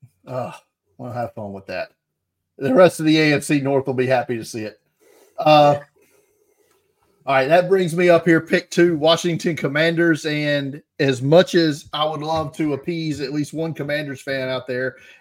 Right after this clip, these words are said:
Speaker 1: and draft an offensive tackle here, I'm not gonna do that.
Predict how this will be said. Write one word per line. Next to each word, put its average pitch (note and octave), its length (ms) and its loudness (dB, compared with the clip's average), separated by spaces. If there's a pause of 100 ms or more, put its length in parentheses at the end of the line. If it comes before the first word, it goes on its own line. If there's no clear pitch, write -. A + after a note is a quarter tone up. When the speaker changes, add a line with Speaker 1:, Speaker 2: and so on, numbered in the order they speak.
Speaker 1:
and C3 140 -4
draft C#3+ 340 2
an C#3 100 -4
offensive C#3 420 -4
tackle C#3 380 -4
here, B2+ 240 -2
I'm A#2+ 160 -10
not B2 180 -8
gonna A#2+ 140 -10
do A2 180 -12
that. G#2 280 -10